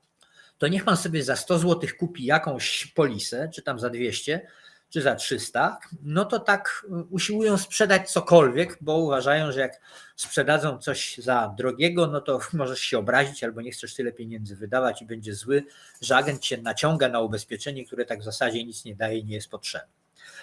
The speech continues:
No i rozumiem agentów ubezpieczeniowych, którzy chcą cokolwiek sprzedać, więc stosują metodę: „Niech będzie cokolwiek, bo zawsze cokolwiek jest lepsze niż nic”.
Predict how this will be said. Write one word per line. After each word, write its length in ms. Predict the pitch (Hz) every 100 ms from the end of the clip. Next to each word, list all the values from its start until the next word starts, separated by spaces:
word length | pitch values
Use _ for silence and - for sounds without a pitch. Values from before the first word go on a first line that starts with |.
| - - - _ _ 220
No 100 | 220
i 220 | 214 208 175 185
rozumiem 460 | 202 196 285 214
agentów 460 | 170 165 196 196 185
ubezpieczeniowych, 760 | 160 - 156 - 175 180 170 170
którzy 200 | 156 160
chcą 240 | - 160
cokolwiek 480 | 156 151 165 147 -
sprzedać, 460 | - 170 156 139
więc 220 | 127 139 -
stosują 420 | 135 - 180 139
metodę: 500 | 131 - 147 143 135
„Niech 180 | 135 123
będzie 260 | 151 135
cokolwiek, 520 | - 113 143 143 147
bo 80 | 123
zawsze 320 | 117 127 -
cokolwiek 600 | - 123 - 127 123 127 117
jest 180 | 110
lepsze 320 | 120 113 - 113
niż 220 | 107 -
nic”. 340 | - - -